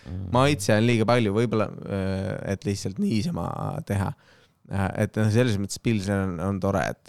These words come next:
Speaker 2: ja, ja no on ka selliseid tugevama maitsega pilsnerid, eks ju, sul on Tšehhis see pilsner Urquell ja asjad ja, ja nagu
Speaker 1: Jaa, jaa.
Speaker 2: neid asju eksisteerib. Kolmas, kolmas on, ma arvan, kõige keerulisem, äh, äh, mõelda, sest, äh,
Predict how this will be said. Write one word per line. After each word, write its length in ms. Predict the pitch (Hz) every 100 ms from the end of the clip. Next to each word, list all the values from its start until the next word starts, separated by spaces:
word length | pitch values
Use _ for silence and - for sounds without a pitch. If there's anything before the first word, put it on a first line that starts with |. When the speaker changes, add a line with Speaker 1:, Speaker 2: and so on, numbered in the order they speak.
| 87
Speaker 2:
ja, 220 | 92 92
ja 140 | 113
no 80 | 131
on 80 | 165
ka 80 | 156
selliseid 200 | 135 123
tugevama 380 | 175 196 117 98
maitsega 360 | 101 104 98 101
pilsnerid, 480 | 104 98 101 - -
eks 180 | - -
ju, 80 |
sul 100 | - 95
on 140 | 101
Tšehhis 380 | - 107 - 67
see 240 | - 82
pilsner 400 | - 98 101 101 101
Urquell 520 | 101 - - 101 98
ja 100 | 92
asjad 300 | 104 95 95
ja, 180 | - - -
ja 120 | - 87
nagu 300 | 92 110 98
Speaker 1:
Jaa, 220 | 101 98
jaa. 160 | 95 98
Speaker 2:
neid 120 | 107
asju 460 | 101 110 - 101 104 _ - _ _
eksisteerib. 340 | - 113 107 -
Kolmas, 720 | - 135 175 135 90 101 - _
kolmas 480 | 113 127 143 107 98
on, 100 | 95
ma 120 | 98
arvan, 200 | 101 92
kõige 180 | 95 92
keerulisem, 920 | - 104 107 101 90 92 92 92 95
äh, 260 | 92 92 131 - _ _ _ _ _
äh, 260 | - 90 80
mõelda, 800 | 95 95 98 95 98 98 95 98
sest, 400 | 101 101 - -
äh, 260 | 95 98